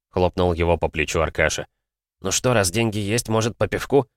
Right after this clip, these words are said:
«Прости, друг, сам понимаешь, мне готовиться к походу надо.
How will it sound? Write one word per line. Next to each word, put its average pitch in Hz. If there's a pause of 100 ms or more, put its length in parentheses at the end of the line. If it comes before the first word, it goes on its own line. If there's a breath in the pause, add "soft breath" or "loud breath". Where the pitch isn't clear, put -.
(680)
«Прости, 107
друг, 139
сам 139
понимаешь, 123
мне 101
готовиться 117
к -
походу 117
надо. 101